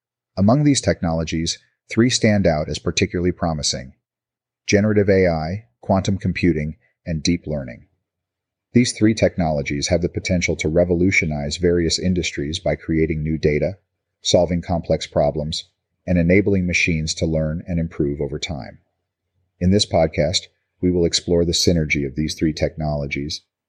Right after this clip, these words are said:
and their potential applications in different sectors. Understanding generative A I, a brief overview. Generative A I is a type of A I that involves creating new data, such as images, videos, or text,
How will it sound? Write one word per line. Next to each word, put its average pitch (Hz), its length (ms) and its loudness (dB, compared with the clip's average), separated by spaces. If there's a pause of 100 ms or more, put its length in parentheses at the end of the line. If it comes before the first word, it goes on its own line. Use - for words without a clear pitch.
(100)
and 87 160 2
their 85 120 6
potential 85 520 0
applications 78 800 0
in 76 120 -4
different 76 320 -6
sectors. - 640 -4 (880)
Understanding 110 640 2
generative 90 420 2
A 85 180 0
I, 76 460 -8
a 90 60 -2
brief 95 300 2
overview. 76 560 -2 (1080)
Generative 127 480 4
A 92 160 2
I 82 200 -2
is 82 140 -4
a 82 60 -6
type 98 300 -2
of 80 100 -4
A 87 200 0
I 76 200 -4
that 80 160 -4
involves 80 400 -4
creating 85 460 0
new 92 160 2
data, 78 400 -2 (300)
such - 260 -2
as 85 100 0
images, 110 720 2 (120)
videos, 92 480 2
or 82 140 -4
text, - 500 -2